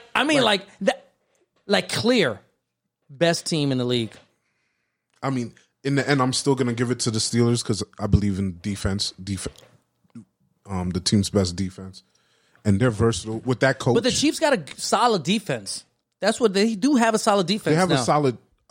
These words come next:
Speaker 2: I feel like they have a solid, um, run defense. But
Speaker 1: No, they have a good pa-,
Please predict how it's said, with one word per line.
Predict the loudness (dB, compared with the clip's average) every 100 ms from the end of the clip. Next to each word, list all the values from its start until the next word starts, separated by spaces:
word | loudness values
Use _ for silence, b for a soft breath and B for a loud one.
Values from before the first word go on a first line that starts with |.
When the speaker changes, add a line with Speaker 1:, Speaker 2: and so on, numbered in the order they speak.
| _
Speaker 2:
I | -2 0
feel | 2
like | 0 2
they |
have | 0 0
a |
solid, | -4 -4 -4 -4 -4
um, | -4 -6 -8 -12 _
run | 2 2 2
defense. | -6 -8 -14 -12 -14 -14 _ _ -10
But | -10 _ _ _ _ _ -8
Speaker 1:
No, | 0 2
they | 4
have | 2 2
a |
good | 0 -2
pa-, | -4 -10